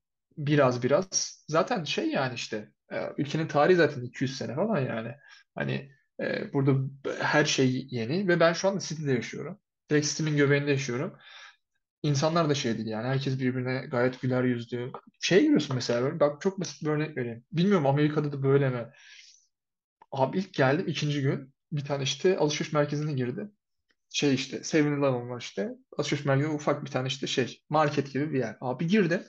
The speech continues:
Kasiyer bana şey diyor, "Hey, how you doing?" <laughs> Direkt girdim ve, "Hey, how you doing?" diyor. Ben şimdi, ben ne desem, işte teşekkür edip "Sen nasılsın?" diye mi sorsam, "Ne yapsam bilemiyorum." Ama sonrasında şunu gördüm.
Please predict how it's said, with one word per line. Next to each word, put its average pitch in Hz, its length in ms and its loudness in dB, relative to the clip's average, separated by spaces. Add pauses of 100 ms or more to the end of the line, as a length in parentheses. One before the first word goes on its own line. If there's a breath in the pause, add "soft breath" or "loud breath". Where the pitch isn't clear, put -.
(1000 loud breath)
Kasiyer 190 440 6
bana 202 120 2
şey 208 200 2
diyor, 143 420 2
"Hey, - 140 -4
how 165 200 4
you 165 80 2
doing?" 147 260 -2 (1900 soft breath)
<laughs> 156 460 -4
Direkt 175 260 4
girdim 165 280 4
ve, - 120 -2
"Hey, 185 180 0
how 156 220 2
you 156 80 2
doing?" 156 180 -2
diyor. 131 200 -6 (500 loud breath)
Ben 135 260 2
şimdi, 131 300 -4
ben 123 240 0
ne 131 100 0
desem, 135 460 0
işte 127 540 -4 (280)
teşekkür 135 400 -2
edip 139 280 0
"Sen - 440 -2
nasılsın?" 135 420 -2
diye 143 120 0
mi 147 80 -2
sorsam, 139 680 -2 (340 soft breath)
"Ne 135 80 0
yapsam 170 400 -2
bilemiyorum." 190 360 -6
Ama 180 300 2 (220 loud breath)
sonrasında 170 480 -4
şunu 180 220 -2
gördüm. 165 340 0